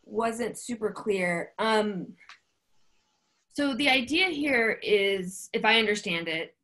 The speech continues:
is that we've got these four groups with two members of the committee as co-chairs,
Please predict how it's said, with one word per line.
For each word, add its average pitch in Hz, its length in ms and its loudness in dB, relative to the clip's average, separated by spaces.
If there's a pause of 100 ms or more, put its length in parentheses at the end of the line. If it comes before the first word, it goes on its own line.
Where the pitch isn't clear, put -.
is 196 260 2
that 185 500 2 (680)
we've 226 180 -4
got 247 220 4
these 277 260 0
four 240 280 0
groups 190 920 -6 (400)
with 202 320 0
two 262 320 0
members 233 380 2
of 196 120 -4
the 220 100 -2
committee 190 760 -2
as 185 160 -4
co-chairs, 175 800 -6